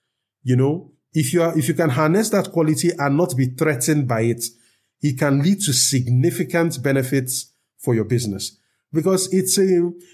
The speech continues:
many times in my line of work, you come across entrepreneurs who take great pride in their ability to do stuff,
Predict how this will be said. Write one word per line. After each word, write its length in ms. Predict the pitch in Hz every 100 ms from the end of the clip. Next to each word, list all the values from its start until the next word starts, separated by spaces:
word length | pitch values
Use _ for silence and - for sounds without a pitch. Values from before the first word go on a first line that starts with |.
| _ _ _ _ _ _ _ _ _
many 280 | 139 202 320
times 340 | - 175 165 135
in 100 | 127
my 160 | 127
line 280 | 127 147 139
of 120 | 117
work, 300 | 123 127 127
you 100 | 156
come 160 | 185 294
across 360 | 151 160 160
entrepreneurs 520 | 143 127 127 131 139 -
who 120 | 196
take 440 | - 160 - 110
great 300 | - 151 185 -
pride 460 | - 143 110 120 123
in 200 | 139 135
their 200 | 135 135
ability 460 | 123 165 170 165 160
to 160 | 123
do 160 | 123 120
stuff, 560 | - - 92 - -